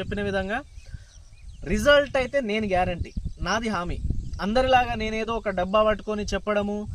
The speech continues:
చెప్పిన తర్వాత దాని గురించి వదిలేయడము, రైతులు ఎటుపోతే ఏంది నాకు అవసరం లేదని అనుకునే టైప్ నేను అస్సలు కాదు.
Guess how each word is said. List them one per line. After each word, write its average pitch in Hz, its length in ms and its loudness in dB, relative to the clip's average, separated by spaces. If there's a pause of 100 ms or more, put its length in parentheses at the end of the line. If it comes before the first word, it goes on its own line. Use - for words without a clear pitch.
(200)
చెప్పిన 226 300 -4
తర్వాత 220 300 0
దాని 202 200 0
గురించి 214 220 -4
వదిలేయడము, 208 520 0 (160)
రైతులు 208 260 -2
ఎటుపోతే 202 400 -4
ఏంది 196 220 -4
నాకు 185 200 -4
అవసరం 208 280 -4
లేదని 196 260 -2 (220)
అనుకునే 214 320 -2 (100)
టైప్ 196 240 -2
నేను 160 160 -6
అస్సలు 233 360 -2
కాదు. 202 200 4